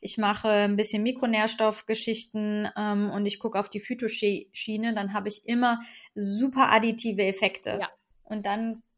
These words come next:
Speaker 1: kommen wir halt viel schneller zum Ziel und können das, äh, wie so Zahnräder, die wieder miteinander arbeiten, zusammenfügen. Und das ist schon, schon gut. Man kann sehr, sehr viel machen. Also lasst euch nicht den Mut nehmen, sagt au-, lasst es euch nicht sagen, „Ah, das ist jetzt so, das ist halt psychisch, dann müssen wir zum Psychiater“ oder so. Gibt immer Themen, die ihr, die dahin gehören.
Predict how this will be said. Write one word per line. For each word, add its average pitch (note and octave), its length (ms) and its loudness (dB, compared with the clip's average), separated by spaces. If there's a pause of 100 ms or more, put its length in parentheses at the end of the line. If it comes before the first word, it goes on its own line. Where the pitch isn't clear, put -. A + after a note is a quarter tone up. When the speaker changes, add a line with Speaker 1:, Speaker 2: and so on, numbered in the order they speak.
Speaker 1:
kommen A#3 200 0
wir A3 120 2
halt G#3 180 2
viel A3 240 -4
schneller G3+ 480 -4
zum G3+ 160 -8
Ziel A3 260 -4
und G3+ 120 -4
können G3 240 -6
das, G3 300 -4
äh, F#3+ 260 -4
wie F#3+ 80 -8
so F#3+ 120 -14
Zahnräder, F#3 760 -6
die F3+ 180 -12
wieder F#3 160 -8
miteinander F3+ 500 -10
arbeiten, F3+ 680 -12 (480)
zusammenfügen. F#3+ 960 -8 (100)
Und F#3+ 120 -12
das F#3+ 200 -8
ist G3+ 140 -10
schon, F#3+ 360 -6
schon G#3 200 -6
gut. G#3 120 -2
Man A3+ 120 -4
kann B3+ 260 -2
sehr, B3+ 220 2
sehr A#3 160 0
viel A3+ 200 -4
machen. C4 360 -4
Also G#3 400 -4
lasst A3+ 260 -2
euch A3+ 160 -4
nicht A3+ 180 -8
den A3 160 0
Mut C4 220 -2
nehmen, B3 320 -2
sagt A3 300 -6
au-, - 180 -4
lasst A3 260 -6
es - 80 -12
euch - 140 -6
nicht A3 180 -8
sagen, G#3+ 300 -2
„Ah, G#3 160 -2
das G#3+ 160 -4
ist A#3+ 160 -6
jetzt A#3+ 220 -2
so, A#3 160 -2
das A3 160 -4
ist G#3+ 80 -8
halt G3+ 120 -4
psychisch, B3+ 380 -6
dann G#3 140 -6
müssen G#3 200 -8
wir G3+ 120 -6
zum G3 140 -14
Psychiater“ A3 580 -4
oder A3+ 240 -4
so. A3+ 280 -4
Gibt A#3+ 240 -10
immer E4 300 0
Themen, D#4 640 0
die A#3 180 -4
ihr, A3+ 360 2
die G#3 160 -8
dahin A#3+ 360 0
gehören. D4+ 460 -4